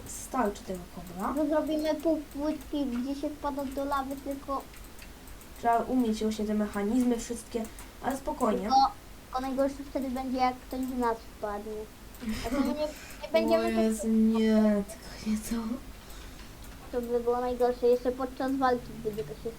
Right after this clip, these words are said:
Speaker 2: stało.
Speaker 1: No, więc w ogóle. Dobra, więc my chyba już będziemy kończyć, nie?
Speaker 2: No,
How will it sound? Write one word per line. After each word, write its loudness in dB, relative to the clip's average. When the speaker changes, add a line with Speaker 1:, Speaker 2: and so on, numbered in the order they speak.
Speaker 2:
stało. -4
Speaker 1:
No, -2
więc -8
w -12
ogóle. -8
Dobra, 6
więc 4
my 4
chyba 8
już 4
będziemy -2
kończyć, -2
nie? 0
Speaker 2:
No, -4